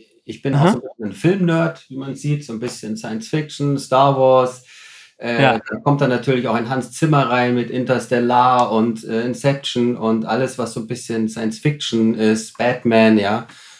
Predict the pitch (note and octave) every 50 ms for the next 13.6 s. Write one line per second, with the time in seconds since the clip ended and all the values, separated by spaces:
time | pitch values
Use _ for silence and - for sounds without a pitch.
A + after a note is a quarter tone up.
0 | _ _ _ - A2 - A#2+ A#2+ A#2 A2+ A#2+ A2+ A2+ A#2+ A#2 A2 A2 A2 - -
1 | - - G#2+ G2+ G2+ G2+ G2+ A2 A2 A2 - C3 D3 D3+ C#3 C#3+ - A2+ A2 -
2 | A#2 B2 B2 A#2 B2 C#3 C#3+ - - - - _ _ _ _ _ _ _ _ _
3 | - A2 A2 G#2+ G#2 G#2 - - _ _ _ _ _ A2+ A2+ A2+ - - A#2+ A2
4 | C3+ C3+ - B2 G#2 A#2+ A#2+ A2+ - - C3 C3 B2 A2+ G#2+ G2+ F#2 - - F#2+
5 | F#2+ G#2 G2+ - - - - _ - _ _ _ _ - - - A#2 A#2+ A#2 A#2+
6 | A#2 A2+ A2 - G#2 - - _ A2 A2 - A2+ A2 G#2 G2 F#2 - - _ _
7 | _ _ _ _ _ _ - - - - D3 E3+ G#3+ G#3+ - - A2+ - A2 A2
8 | A2 A2 A2 - - A2 G#2 G2+ G2 F2+ G2 D3+ F3 G#3+ - F3 C#3+ - - -
9 | G#2 A2 A#2+ A#2 - - - A2+ A2+ A2+ A2+ G#2+ G#2+ G#2 G#2 - _ _ _ _
10 | _ _ _ _ - B2+ C#3 B2 B2+ B2+ B2+ B2+ C3 B2+ B2+ B2 B2 - _ _
11 | _ _ _ _ _ _ _ _ - C3+ C3+ B2+ C#3 C#3 C3+ D#3+ D#3 - - -
12 | A#2+ A#2 A2+ G2+ - - - _ _ _ _ _ _ _ _ _ _ _ _ C3+
13 | D3 D#3+ E3 E3+ F3 F3+ F3+ F3 D#3 C3+ G#2+